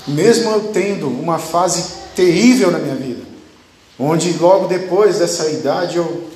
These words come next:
acabei esquecendo essas coisas, e eu acho que é óbvio que eu creio que Deus tem um propósito em todas as coisas e age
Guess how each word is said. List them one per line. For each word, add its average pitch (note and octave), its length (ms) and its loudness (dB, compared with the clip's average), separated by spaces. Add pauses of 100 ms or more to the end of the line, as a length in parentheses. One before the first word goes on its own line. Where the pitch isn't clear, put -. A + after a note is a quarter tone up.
(200)
acabei D3 340 0
esquecendo F3+ 800 0
essas C#3+ 300 -6
coisas, E3 460 -4
e G3 40 -4
eu G#3 140 4
acho G#3 200 2
que D#3+ 380 -4 (420)
é D3+ 80 6
óbvio D3+ 480 4
que - 80 -12
eu D#3 80 -6
creio F3+ 300 -2
que - 80 -8
Deus D#3+ 180 -6
tem F3 120 -8
um F3 40 -8
propósito E3 600 -2
em - 40 -4
todas E3+ 320 -2
as C#3 120 -4
coisas F3 320 2
e E3+ 60 4
age G3+ 440 2